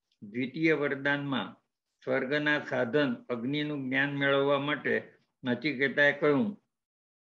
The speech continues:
"સ્વર્ગલોકમાં કિંચિત પણ ભય નથી, ત્યાં તમે એટલે કે મોત નથી, માણસને ગળપણની બીક નથી,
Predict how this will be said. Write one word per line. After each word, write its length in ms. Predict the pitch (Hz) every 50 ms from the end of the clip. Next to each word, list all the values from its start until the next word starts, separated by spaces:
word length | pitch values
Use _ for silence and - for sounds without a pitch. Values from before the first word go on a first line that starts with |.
| _ -
"સ્વર્ગલોકમાં 920 | - 131 151 165 160 151 165 156 143 139 139 135 135 139 135 123 123 131 - - _ _ _ _ _ _ _ _
કિંચિત 540 | 135 135 143 147 - - 165 170 170 - -
પણ 220 | 160 165 160 139 113
ભય 200 | 127 135 143 147
નથી, 400 | 147 143 127 - - 131 113 - - - _ _ _ _ _ _ _ _ _ _ _ _ _ _ -
ત્યાં 320 | 135 135 151 156 151 -
તમે 540 | 139 135 135 147 151 143 127 113 104 - _ _ -
એટલે 180 | 120 107 127 127
કે 140 | 117 131 127
મોત 400 | 123 120 131 143 143 143 139 135
નથી, 460 | 143 135 120 - - 107 92 - _ _ _ _ _ _ _ _ _ _ _ _ _ -
માણસને 600 | 123 117 127 131 143 147 147 147 - 147 151 147
ગળપણની 600 | 120 123 127 120 - - 143 143 143 147 147 143
બીક 300 | 139 135 143 143 - -
નથી, 520 | 143 143 139 123 - 123 110 101 - -